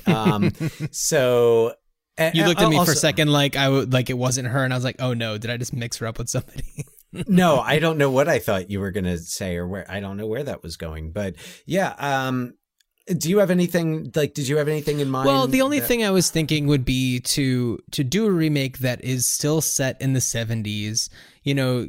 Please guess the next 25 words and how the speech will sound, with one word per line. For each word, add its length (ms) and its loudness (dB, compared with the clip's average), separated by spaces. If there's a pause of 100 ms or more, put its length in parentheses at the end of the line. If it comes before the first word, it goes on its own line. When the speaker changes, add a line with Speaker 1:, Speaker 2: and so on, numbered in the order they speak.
(140)
Speaker 2:
keeping 400 -2
it 100 2
authentic 640 -2
to 540 -2
the 640 -6
original, 920 -4 (640)
you 440 -4
know, 320 -2 (1900)
uh, 180 -4
some, 340 2
something 320 4
close 340 2
to 120 0
Rod 240 0
Serling's 500 0
script, 440 -4
but 100 0
maybe 560 -2 (300)
adapt 480 0
it 100 4
a 40 0
little 260 2
bit 280 -4
to 680 -2 (140)
address 640 -2